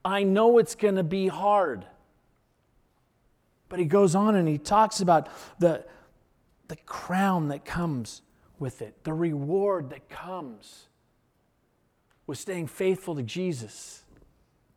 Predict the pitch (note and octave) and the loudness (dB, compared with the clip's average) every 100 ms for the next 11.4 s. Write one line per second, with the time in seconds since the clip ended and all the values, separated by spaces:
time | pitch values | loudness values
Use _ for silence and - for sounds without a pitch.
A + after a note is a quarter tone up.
0 | _ _ _ _ _ _ _ _ _ - | _ _ _ _ _ _ _ _ _ -20
1 | _ _ _ _ _ _ _ _ _ _ | _ _ _ _ _ _ _ _ _ _
2 | _ _ _ _ _ _ _ _ _ _ | _ _ _ _ _ _ _ _ _ _
3 | _ _ _ _ _ _ _ - C#3 - | _ _ _ _ _ _ _ -12 -12 -12
4 | - F#3+ F#3 G3 - - - _ _ _ | -14 -10 -8 -10 -14 -20 -20 _ _ _
5 | _ _ - D3+ C#3 C#3+ D3 D3+ D3+ C#3+ | _ _ -12 -10 -8 -10 -10 -8 -8 -8
6 | D3 C#3+ - _ _ _ - C3 B2+ A2+ | -8 -10 -16 _ _ _ -18 -12 -10 -12
7 | F#2+ F#2 _ _ _ _ _ _ _ _ | -14 -20 _ _ _ _ _ _ _ _
8 | _ _ _ _ _ _ _ _ F3+ E3+ | _ _ _ _ _ _ _ _ -6 -4
9 | C#3+ A#2+ A2 - _ _ _ - F3 A3 | -4 -6 -10 -18 _ _ _ -12 -8 -6
10 | A3 A#3 G#3 - E3+ D#3+ - - - F#3 | -6 -8 -10 -16 -16 -14 -14 -16 -8 -8
11 | F#3 - C#3 G#2+ | -8 -14 -16 -16